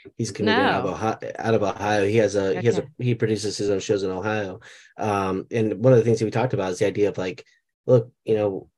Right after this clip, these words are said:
Speaker 1: we're not, we can't be gatekeepers. Like, we gotta be really trying to
Speaker 2: Mm-mm.
Speaker 1: pro-, helping, how do we support each other? Because back,
Speaker 2: Yes.
Speaker 1: back in the day, yeah, people wanted stage time, they wanted club time. And so, th-, of course, th-, they would be,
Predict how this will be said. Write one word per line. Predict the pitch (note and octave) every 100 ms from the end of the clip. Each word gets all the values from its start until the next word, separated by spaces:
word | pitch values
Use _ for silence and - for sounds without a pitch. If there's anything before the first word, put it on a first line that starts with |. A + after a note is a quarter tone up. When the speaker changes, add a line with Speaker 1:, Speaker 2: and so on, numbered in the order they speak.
| -
Speaker 1:
we're | A#2
not, | C#3 - -
we | A2
can't | - D#3+ D#3+
be | C3
gatekeepers. | A#2 G#2 A#2 - G#2 - B1 -
Like, | G2+ G2
we | A2+
gotta | B2+ A#2+
be | A2+
really | G#2 A2 A2
trying | - A2+
to | G#2
Speaker 2:
Mm-mm. | G#2+ G2
Speaker 1:
pro-, | A2+
helping, | G#2+ A#2 B2 A2
how | G2 B2
do | C3
we | A#2+
support | - A2+ - A#2+ A2+
each | G#2+ -
other? | G#2+ F#2
Because | F#2 - F#2+ G3 G#3 G#3 F#3
back, | F#3 -
Speaker 2:
Yes. | - _
Speaker 1:
back | D3 D3+ G3+ G#3
in |
the | D3
day, | A2+ A2+ A#2+ C#3 D#3+ - _ _ _
yeah, | C#3 B2+ G2 F2 _ _ _
people | C#3+ C3+ B2+ A#2 B2
wanted | A#2 A2+ A#2+ A2
stage | - B2 A#2 -
time, | A#2+ A2+ G#2+
they |
wanted | G2 A2 G#2
club | - A#2+ A#2+
time. | B2 A2+ A2 G#2
And | G#2
so, | - G#2 F#2 -
th-, | -
of | -
course, | - A#2+ A2
th-, | G#2 -
they | A2
would | G2+ F#2+
be, | G2+ G2+